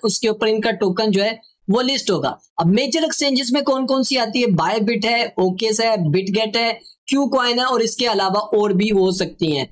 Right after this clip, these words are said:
तो इन exchanges के ऊपर ये अपना जो है वो token list करने वाले हैं। Binance की अभी तक दूर दूर तक कोई news नहीं आई। Maybe हो सकता है Binance के ऊपर ये list ना हो,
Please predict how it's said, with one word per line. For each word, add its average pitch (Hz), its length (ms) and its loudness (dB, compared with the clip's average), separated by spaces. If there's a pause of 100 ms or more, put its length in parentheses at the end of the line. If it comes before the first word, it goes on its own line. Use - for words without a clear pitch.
(280)
तो 240 180 0
इन 302 100 2 (140)
exchanges 247 500 -2
के 247 100 0
ऊपर 240 220 0
ये 240 140 2
अपना 226 260 0
जो 208 140 0
है 214 100 2
वो 214 120 0
token 208 380 0 (360)
list 277 340 0
करने 196 280 2
वाले 147 200 -2
हैं। - 360 -4
Binance 294 460 0
की 302 120 0
अभी 254 180 0
तक 247 160 0
दूर 208 240 2
दूर 220 180 0
तक 240 200 -4
कोई 214 200 0
news 220 320 0
नहीं 220 160 2
आई। 214 180 0 (300)
Maybe 214 320 2
हो 240 160 2
सकता 226 300 -2
है 202 100 -4
Binance 196 460 0
के 226 80 0
ऊपर 214 200 0
ये 220 120 2
list 220 380 0
ना 170 180 2
हो, 202 240 0